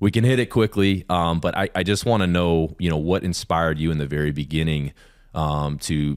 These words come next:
you know, go into the seal teams? Is that something from a very young age you wanted to do?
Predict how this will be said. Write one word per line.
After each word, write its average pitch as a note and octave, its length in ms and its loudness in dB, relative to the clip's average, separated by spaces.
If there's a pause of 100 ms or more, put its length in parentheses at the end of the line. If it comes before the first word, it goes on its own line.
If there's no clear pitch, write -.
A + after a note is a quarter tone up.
you D#2 140 -6
know, C#2 240 -4 (500)
go E2 160 2
into D#2 140 0
the C#2 60 -4
seal E2 280 0
teams? D2 300 -6
Is D2+ 80 -4
that D#2+ 120 -2
something D#2 320 -4
from D2+ 160 -6
a D2 60 -4
very D2 240 -2
young D2 240 -2
age D2 260 -4
you D2+ 80 -6
wanted D2 280 -4
to C#2+ 80 -6
do? D2+ 420 -2